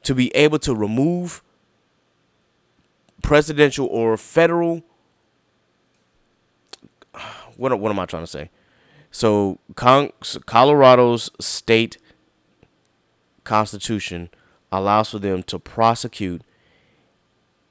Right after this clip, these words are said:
anyone running for a federal office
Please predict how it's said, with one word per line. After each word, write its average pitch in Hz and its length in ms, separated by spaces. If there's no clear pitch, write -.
anyone 143 840
running 117 480
for 101 260
a 90 80
federal 123 380
office - 640